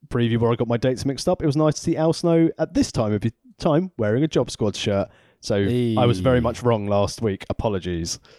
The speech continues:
Speaker 2: Ah, don't worry, man. I make mistakes all the fucking time. I listen back to these pods and I'm like, "Ooh, that was five years later." <laughs> So it is what it is. So, um, Al Snow jumps the kipper and off we go. It's WrestleMania, boys.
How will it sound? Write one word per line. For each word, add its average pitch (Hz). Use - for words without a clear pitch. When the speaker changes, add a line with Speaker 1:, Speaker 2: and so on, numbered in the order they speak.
Speaker 2:
Ah, 285
don't 110
worry, 87
man. 117
I 123
make 92
mistakes 90
all 95
the 90
fucking 101
time. 110
I 110
listen 120
back 113
to -
these 107
pods 110
and 107
I'm 110
like, 110
"Ooh, 208
that 190
was -
five 120
years 151
later." 233
<laughs> -
So 214
it 175
is 190
what 135
it 117
is. 139
So, 202
um, 220
Al 294
Snow 240
jumps 180
the 156
kipper 123
and 127
off 123
we 101
go. 87
It's 143
WrestleMania, 185
boys. 165